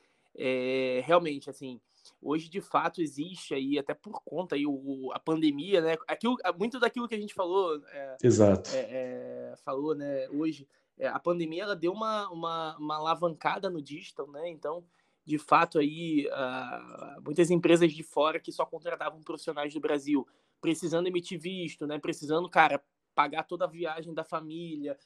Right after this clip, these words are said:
Speaker 1: hospedagem, pro cara se mudar, que tinha um custo muito alto pra levar,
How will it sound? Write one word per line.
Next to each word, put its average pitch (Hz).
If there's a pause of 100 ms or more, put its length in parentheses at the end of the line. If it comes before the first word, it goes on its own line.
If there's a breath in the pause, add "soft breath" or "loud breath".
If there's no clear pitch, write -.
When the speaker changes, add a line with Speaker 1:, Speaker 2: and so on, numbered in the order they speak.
(160)
Speaker 1:
hospedagem, 156
pro 156
cara 160
se 175
mudar, 151
que -
tinha -
um 202
custo 226
muito 175
alto 156
pra 156
levar, 147